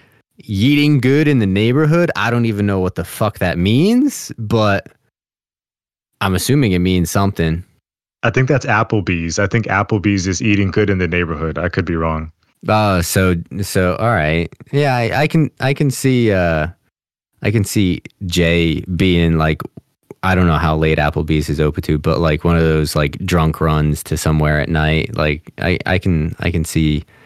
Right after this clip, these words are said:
Speaker 1: Jay yeeting good in the neighborhood. Uh, he's also excited about Punk. He's also sad about Sammy.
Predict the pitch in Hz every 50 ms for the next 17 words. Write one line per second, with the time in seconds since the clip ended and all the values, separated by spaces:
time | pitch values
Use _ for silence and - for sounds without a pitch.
0 | - - - _ _ _ - - 95 87 85 82 80 80 76 - - 98 95 87
1 | 87 87 85 82 80 80 78 80 80 80 76 78 76 78 78 78 76 73 76 73
2 | 78 78 76 73 - _ _ _ _ _ _ _ _ _ _ _ _ _ _ _
3 | - - - - - - - - - - 98 95 95 92 - 151 151 131 156 175
4 | 175 170 - 190 180 175 160 - - 190 170 165 175 160 175 170 165 151 151 -
5 | 165 170 190 185 117 - - _ _ _ _ _ _ _ _ _ _ _ _ -
6 | 139 139 139 139 139 139 139 135 135 135 127 123 123 117 113 113 - - 113 110
7 | 107 98 - - 85 82 85 85 82 78 85 80 78 73 - - - 76 71 71
8 | 71 69 65 69